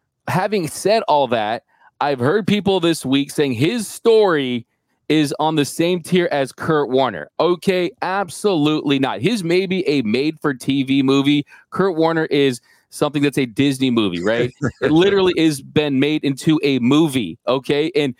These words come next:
Speaker 1: Kurt Warner, you look at his rise, it still doesn't make sense.
Speaker 2: Right.
Speaker 1: It really just does not make sense. You look at Kurt Warner's rise, this is someone who went from bagging groceries to playing in the Arena League to playing in N F L Europe,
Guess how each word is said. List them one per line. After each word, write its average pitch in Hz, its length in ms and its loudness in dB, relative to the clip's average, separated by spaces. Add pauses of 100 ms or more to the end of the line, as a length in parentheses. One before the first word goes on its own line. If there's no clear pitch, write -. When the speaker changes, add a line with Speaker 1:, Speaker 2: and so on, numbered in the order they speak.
(200)
Speaker 1:
Kurt 190 340 0
Warner, 160 440 2 (340)
you 127 160 2
look 202 220 2
at 180 100 0
his 143 240 0
rise, 104 420 -2
it 143 140 0
still 220 260 0
doesn't 160 320 0
make 127 240 0
sense. - 640 -6
Speaker 2:
Right. 104 220 0
Speaker 1:
It 147 120 0
really 208 200 4
just 151 200 -4
does 135 240 -2
not 127 220 -2
make 117 180 -2
sense. 104 220 -6
You 107 60 -2
look 151 100 2
at 165 80 -6
Kurt 151 260 0
Warner's 127 400 0
rise, 113 440 -2 (260)
this 156 160 -2
is 196 160 -2
someone 170 220 0
who 156 60 2
went 156 120 0
from 120 300 -4
bagging 165 500 -2 (140)
groceries 113 920 -2 (300)
to 160 160 2
playing 165 500 -2 (240)
in 147 300 0
the 143 260 0
Arena 139 600 2
League 107 400 -4 (260)
to 151 140 0
playing 160 360 -2
in 156 180 -2
N 143 120 0
F 156 260 -2
L 160 180 2
Europe, 131 600 0